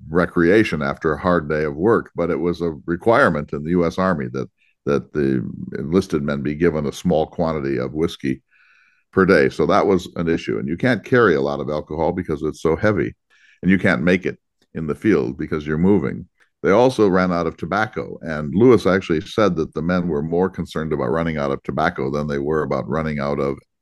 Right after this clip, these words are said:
of whiskey. And then they also ran out of, I think more importantly, trade goods. They had started with fourteen bales of Indian trade goods. Um, those bales would be the size of a large hay bale today,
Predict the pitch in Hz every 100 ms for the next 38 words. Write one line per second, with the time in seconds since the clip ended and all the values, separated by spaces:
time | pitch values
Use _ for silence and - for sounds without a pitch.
0 | - - 73 113 127 - 58 - _ _
1 | _ _ - 95 98 110 110 90 - _
2 | _ - 98 101 107 123 113 104 98 95
3 | 90 90 80 - 65 - 80 95 82 87
4 | 85 - 104 73 76 73 - - - -
5 | - - - - - - 110 92 90 82
6 | - - _ _ _ _ _ _ 85 90
7 | 87 101 104 85 76 - 104 107 - 104
8 | 95 90 85 90 90 69 71 - - 80
9 | 71 - - 92 82 80 78 71 - 87
10 | 71 67 71 67 71 - 73 73 76 78
11 | 71 78 78 73 78 69 73 71 - 73
12 | 78 69 69 67 71 71 64 87 87 71
13 | 67 67 69 78 87 67